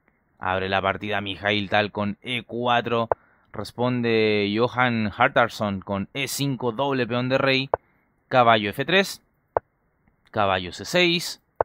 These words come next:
Alfil B cinco, apertura española, también conocida como Ruy López. A seis, la variante Morphy, que es la principal en la Ruy López. Alfil A cuatro,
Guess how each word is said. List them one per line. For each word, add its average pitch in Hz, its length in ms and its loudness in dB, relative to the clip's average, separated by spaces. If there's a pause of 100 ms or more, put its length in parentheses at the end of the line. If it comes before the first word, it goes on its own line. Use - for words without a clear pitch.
(540)
Alfil 120 680 -2
B 101 340 -2
cinco, 127 380 0
apertura 98 380 -4
española, 160 640 2
también 117 480 -2
conocida 151 580 0
como 104 300 -2
Ruy 135 320 -4
López. 104 640 -4 (1080)
A 151 140 6
seis, 185 520 2 (160)
la 107 120 2
variante 104 320 2
Morphy, 151 540 0 (260)
que 117 160 0
es 143 140 -2
la 127 200 2
principal 120 840 0 (220)
en 117 140 -4
la 107 120 2
Ruy 101 180 -4
López. 151 480 0 (840)
Alfil 95 380 -10
A 101 100 2
cuatro, 185 680 2